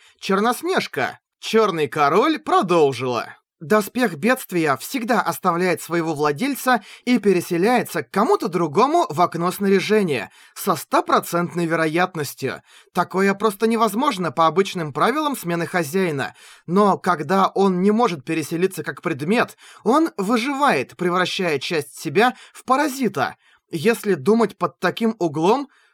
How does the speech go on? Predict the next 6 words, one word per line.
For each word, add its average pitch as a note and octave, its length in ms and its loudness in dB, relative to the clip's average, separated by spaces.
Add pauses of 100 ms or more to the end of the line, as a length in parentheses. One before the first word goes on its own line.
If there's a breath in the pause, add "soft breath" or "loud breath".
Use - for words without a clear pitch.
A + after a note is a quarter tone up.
(160)
выглядит D4 680 -4
убедительно". A3+ 760 -2 (400)
"Э, E3+ 300 0 (340)
ага, F#3+ 540 2 (460 soft breath)
точно. F#3 600 0 (320)
Паразит". E3 840 0